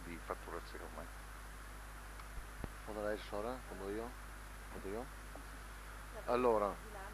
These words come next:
Speaker 2: eh, sì, sì, sì. Allora, in merito a questo punto, in realtà già dal duemiladiciotto la fatturazione non è più fatta dal Comune, è fatta, era fatta da asvo.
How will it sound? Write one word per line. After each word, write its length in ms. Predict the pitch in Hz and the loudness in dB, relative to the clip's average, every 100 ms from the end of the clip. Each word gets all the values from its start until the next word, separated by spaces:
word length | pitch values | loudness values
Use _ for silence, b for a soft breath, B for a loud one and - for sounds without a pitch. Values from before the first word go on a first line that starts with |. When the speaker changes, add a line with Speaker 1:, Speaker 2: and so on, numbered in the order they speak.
| - | -4
Speaker 2:
eh, 140 | - - | 0 2
sì, 140 | 120 | 2
sì, 100 | - | 2
sì. 260 | - 107 104 - - | 6 8 6 0 10
Allora, 800 | 131 135 143 131 117 104 98 90 | 12 12 12 12 12 12 12 6
in 160 | - 110 | 4 4
merito 420 | 113 123 139 135 | 8 10 8 6
a 60 | 107 | 6
questo 260 | - - | 6 4
punto, 760 | 110 110 107 101 92 95 104 110 | 4 6 4 4 4 6 8 6
in 120 | - 104 | 4 4
realtà 600 | 101 - 117 107 98 - - | 4 12 12 12 12 8 2
già 140 | 110 120 | 8 10
dal 140 | 117 | 10
duemiladiciotto 1200 | 98 98 110 117 101 101 - 95 92 - 101 107 B B B B | 6 4 6 8 8 4 4 4 4 4 4 4 B B B B
la 100 | - | 6
fatturazione 480 | 107 104 107 - 131 | 8 8 8 10 8
non 140 | 110 | 10
è 60 | 101 | 6
più 140 | 113 | 4
fatta 180 | 113 104 | 2 4
dal 160 | 92 90 | 4 4
Comune, 500 | 95 92 92 92 90 - | 0 0 2 2 0 -2
è 60 | |
fatta, 320 | 98 - 107 - | -2 4 6 8
era 140 | 104 | 6
fatta 120 | 104 | 6
da 200 | 98 90 | 6 6
asvo. 500 | 87 - 87 87 B | 6 2 -2 -4 B